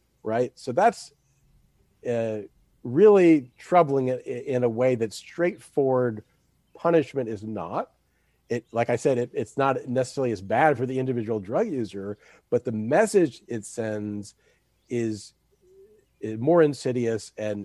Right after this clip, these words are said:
and potentially more damaging because it makes people less sensitive to what's actually going on, right? Which is that, that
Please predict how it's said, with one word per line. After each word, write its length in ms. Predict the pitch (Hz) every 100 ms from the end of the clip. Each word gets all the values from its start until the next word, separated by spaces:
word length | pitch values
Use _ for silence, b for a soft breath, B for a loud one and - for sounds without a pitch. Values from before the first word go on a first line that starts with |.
| -
and 180 | 101 95
potentially 480 | 104 151 160 131
more 200 | 117 107
damaging 800 | 92 110 175 226 135 85 80 92 _ _ _ _ _ _ _ _ _ _
because 340 | 120 - 120 127
it 80 | 127
makes 320 | 131 135 -
people 720 | - 127 - 120 113 110 110 _ _ _ _ _ _ _ -
less 260 | 123 165 -
sensitive 480 | 135 202 226 156 -
to 60 | 123
what's 200 | 123 120
actually 400 | 127 - 127 117
going 320 | 117 131 127
on, 360 | 175 302 101 - _
right? 320 | 117 117 208 - -
Which 220 | 120 -
is 180 | 123 135
that, 140 | 135 131 _ -
that 240 | 120 110